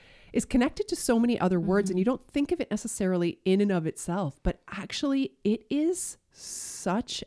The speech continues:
Speaker 1: an anchor word. And so I took some time over the break and, uh, just spent some time with the Lord around this word hold. And I felt like, "Yes, this is the word.
Speaker 2: Mm.
Speaker 1: This is the word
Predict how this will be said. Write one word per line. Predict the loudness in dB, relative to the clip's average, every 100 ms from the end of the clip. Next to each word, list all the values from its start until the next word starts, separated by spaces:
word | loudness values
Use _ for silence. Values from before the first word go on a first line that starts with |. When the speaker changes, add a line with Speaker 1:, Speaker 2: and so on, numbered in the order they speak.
| -4
Speaker 1:
an | -4 -4 _ -6
anchor | -2 0 -2 -2 0 0
word. | 0 0 2 2 2 -2 -6 -18 -20 -20 -20 -8
And | 2 2
so | 6
I | 4
took | 4 0
some | 0
time | 0 2 2 2
over | 2 2 2
the |
break | 2 2 2 0 -4 -12 -16 _ _ _ _ _ _ _ _ _ 0
and, | 4 6 6 4 4
uh, | 2 2
just | -2 -2
spent | 0 0
some | 0
time | 0
with | 0
the | 2
Lord | 2 2
around | 0 0 0 -2
this | -4 -6
word | -4 -4
hold. | -4 -2 -2 0
And | -2
I | -2
felt | -4 -4
like, | -4 -6
"Yes, | -8 -10 -12 -12
this | -8 -8 -8
is | -10
the | -4 -2
word. | 0 0 -2
Speaker 2:
Mm. | -4 -2
Speaker 1:
This | 2 2 0
is | -4
the | 0 2
word | 4 4 2